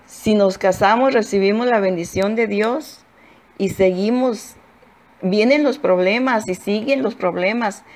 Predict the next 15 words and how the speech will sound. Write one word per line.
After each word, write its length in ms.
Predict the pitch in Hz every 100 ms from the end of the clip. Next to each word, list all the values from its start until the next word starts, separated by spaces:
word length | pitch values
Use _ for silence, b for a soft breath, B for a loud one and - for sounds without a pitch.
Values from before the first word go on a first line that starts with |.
| B B
Pero 280 | - 180 180
¿qué 140 | - 226
pasa? 500 | 247 269 285 233 170
Jesús 420 | 180 175 196 226
está 240 | 269 -
ahí 220 | 240 120
con 180 | 233 262
nosotros. 680 | 220 190 202 240 - 185 - B B B
Y 120 | - 180
cuando 300 | 185 196 190
no 140 | 185
estamos 480 | 226 - 277 294 349
casados, 600 | 220 214 214 226 254 - -
Jesús 640 | - 185 - 214 247 254 -
está 580 | 185 185 - 220 233 -